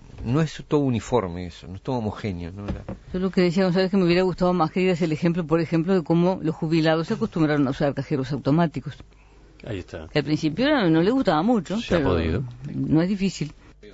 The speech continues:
Speaker 1: El tema apasiona a los oyentes, llueven los mensajes. En particular, claro, hay varios, eh, fastidiados con la posición de Dourado, ¿no? Y entonces hay alguno que,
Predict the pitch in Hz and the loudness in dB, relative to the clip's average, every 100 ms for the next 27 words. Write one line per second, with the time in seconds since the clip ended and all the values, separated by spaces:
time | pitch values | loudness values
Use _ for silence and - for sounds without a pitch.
0 | - 120 98 123 143 139 113 110 101 143 | -6 0 2 4 4 2 0 -2 0 2
1 | 131 104 101 98 110 127 - - 104 104 | 2 0 -2 0 0 0 -4 -6 -2 2
2 | 131 113 95 101 123 - 131 117 117 123 | 2 2 0 0 0 0 0 0 -2 0
3 | 135 127 143 127 110 131 143 160 - - | 0 2 2 2 2 2 2 0 -2 -10
4 | 120 104 98 95 92 - - - 110 101 | 0 2 4 4 2 -2 -18 0 0 0
5 | 120 104 117 131 139 120 110 107 101 95 | 0 2 4 4 2 0 0 2 2 0
6 | 107 90 104 - 120 117 98 92 85 85 | -4 -4 -2 2 0 2 2 2 0 2
7 | 127 117 90 85 107 160 - - - - | 2 2 -2 -2 -2 -4 -8 -20 -20 -20
8 | - - - 95 123 117 104 - 107 107 | -20 -12 -4 0 0 0 -4 -2 -2 0
9 | 104 120 131 98 113 101 98 92 | 0 2 2 0 0 0 2 -2